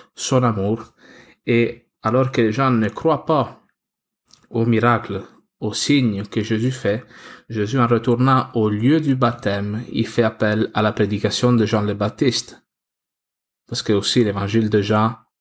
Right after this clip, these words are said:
euh, s'ouvre avec Jean le Baptiste qui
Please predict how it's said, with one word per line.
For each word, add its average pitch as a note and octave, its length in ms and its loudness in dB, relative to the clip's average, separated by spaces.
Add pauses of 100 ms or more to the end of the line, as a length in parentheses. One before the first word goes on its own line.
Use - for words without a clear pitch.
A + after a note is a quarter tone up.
(360)
euh, - 80 -4 (460)
s'ouvre A#2+ 640 0 (500)
avec G2+ 320 -4
Jean A#2 140 2
le A#2+ 140 4
Baptiste A2 580 0
qui G#2 320 -2